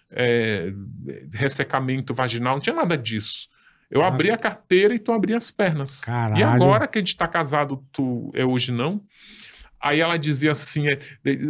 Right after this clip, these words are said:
Speaker 1: "Hoje, tipo, hoje não, amanhã talvez." Aí ela dizia assim, "Não, amorzinho, mas agora eu sou tua esposa, eu não sou mais prostituta." Aí ele virava pra dizer, "Quem disse que tu não é?"
Speaker 2: Caralho.
Speaker 1: "Olha isso aqui."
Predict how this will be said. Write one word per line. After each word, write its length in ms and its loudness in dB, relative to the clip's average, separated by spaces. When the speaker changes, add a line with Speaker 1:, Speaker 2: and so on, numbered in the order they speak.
Speaker 1:
"Hoje, 560 0
tipo, 260 0
hoje 160 4
não, 240 2
amanhã 320 0
talvez." 560 2
Aí 140 4
ela 180 2
dizia 240 0
assim, 220 0
"Não, 360 2
amorzinho, 320 0
mas 120 -2
agora 280 0
eu 80 0
sou 200 -2
tua 140 -2
esposa, 440 4
eu 40 0
não 80 -4
sou 160 -4
mais 180 -2
prostituta." 640 -6
Aí 140 2
ele 140 0
virava 320 2
pra 100 -4
dizer, 200 -4
"Quem 200 -6
disse 300 -2
que 100 -20
tu 80 -6
não 120 0
é?" 120 -4
Speaker 2:
Caralho. 640 -2
Speaker 1:
"Olha 160 4
isso 140 2
aqui." 360 -6